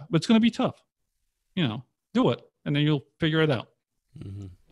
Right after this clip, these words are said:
Speaker 1: So what ha-, what we found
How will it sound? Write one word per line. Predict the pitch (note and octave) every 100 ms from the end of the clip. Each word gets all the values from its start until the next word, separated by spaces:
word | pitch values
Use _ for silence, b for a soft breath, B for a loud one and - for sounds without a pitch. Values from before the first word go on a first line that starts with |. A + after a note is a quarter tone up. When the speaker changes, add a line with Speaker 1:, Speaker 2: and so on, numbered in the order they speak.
| _ _ _ _ _ _ _ _ - A2+
Speaker 1:
So | - F3+ F3 E3 D#3 - _ _ _ _ _ _
what | - - F3 D#3+
ha-, | D3 F3
what | D#3+ D#3 D#3+ - -
we | D3 D3 A3+
found | - A2 G#2 A2+